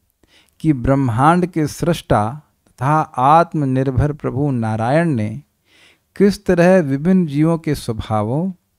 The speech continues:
कार्यों, रूपों, लक्षणों तथा नामों की पृथक पृथक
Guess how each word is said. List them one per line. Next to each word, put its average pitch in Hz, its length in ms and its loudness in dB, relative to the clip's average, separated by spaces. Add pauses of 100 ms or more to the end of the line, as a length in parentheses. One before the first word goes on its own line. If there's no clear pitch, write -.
(800)
कार्यों, 135 680 0 (600)
रूपों, 131 720 2 (400)
लक्षणों 165 640 0
तथा 156 320 -2
नामों 143 440 2
की 151 200 -4
पृथक 147 460 -4
पृथक - 360 -6